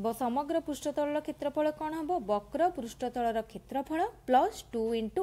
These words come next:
ଆଧାରର କ୍ଷେତ୍ରଫଳ। ମୁଁ କ'ଣ କହିଥିଲି? ଆଧାର ହେଉଛି ଗୋଟିଏ ବୃତ୍ତ। ଆଧାର ବୃତ୍ତ ହେଲେ ତାର କ୍ଷେତ୍ରଫଳ ରହିଗଲା ପାଏ ଆଟ୍ ସ୍କୋୟାର, ଯେଉଁଠି ଆର୍ ହେଉଛି ତାର ବ୍ୟାସାର୍ଦ୍ଧ। ତାହେଲେ ବକ୍ର ପୃଷ୍ଠତଳର କ୍ଷେତ୍ରଫଳ ଆମେ ପୂର୍ବରୁ ଜାଣିଛନ୍ତି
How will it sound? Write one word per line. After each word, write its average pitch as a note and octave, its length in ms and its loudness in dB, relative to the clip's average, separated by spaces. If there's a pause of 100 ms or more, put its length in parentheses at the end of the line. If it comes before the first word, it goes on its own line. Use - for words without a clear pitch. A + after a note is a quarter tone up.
ଆଧାରର G3+ 480 -2
କ୍ଷେତ୍ରଫଳ। F#3 500 -6 (460)
ମୁଁ A3+ 60 -8
କ'ଣ D4 240 -4
କହିଥିଲି? D#4+ 420 0
ଆଧାର A3 480 0
ହେଉଛି A#3+ 280 -2 (100)
ଗୋଟିଏ A3+ 340 -6
ବୃତ୍ତ। F3+ 340 -8 (420)
ଆଧାର G#3+ 360 -2
ବୃତ୍ତ A3 320 -6
ହେଲେ B3+ 280 2
ତାର A#3+ 220 0
କ୍ଷେତ୍ରଫଳ A3 500 -4 (120)
ରହିଗଲା A3 360 0 (200)
ପାଏ A3+ 280 0 (120)
ଆଟ୍ B3+ 240 -2
ସ୍କୋୟାର, F#3 460 -2
ଯେଉଁଠି C4+ 260 -6
ଆର୍ A#3+ 300 0
ହେଉଛି A#3+ 300 2 (160)
ତାର B3+ 120 -2 (140)
ବ୍ୟାସାର୍ଦ୍ଧ। A#3 460 2 (600)
ତାହେଲେ B3+ 200 2 (120)
ବକ୍ର A#3 280 -2
ପୃଷ୍ଠତଳର D#4+ 580 -2
କ୍ଷେତ୍ରଫଳ C#4+ 500 -6
ଆମେ C4+ 200 -2 (100)
ପୂର୍ବରୁ C4 340 -4
ଜାଣିଛନ୍ତି D4+ 580 -4